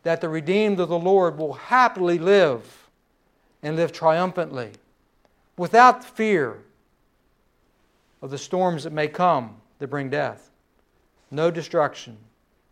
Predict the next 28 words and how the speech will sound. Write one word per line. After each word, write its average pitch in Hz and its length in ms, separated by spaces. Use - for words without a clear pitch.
no 139 240
death. 127 380
First 202 240
Corinthians 185 540
fifteen, 165 720
twenty 175 240
through 156 160
twenty-six 156 580
says, 135 380
"But 180 160
now 226 240
Christ 226 440
is 170 160
risen 214 320
from 202 200
the 196 80
dead 165 480
and 151 120
has 165 160
become 175 340
the 160 100
firstfruits 160 720
of 135 120
those 170 440
who 156 80
have 143 120
fallen 160 300
asleep. 151 460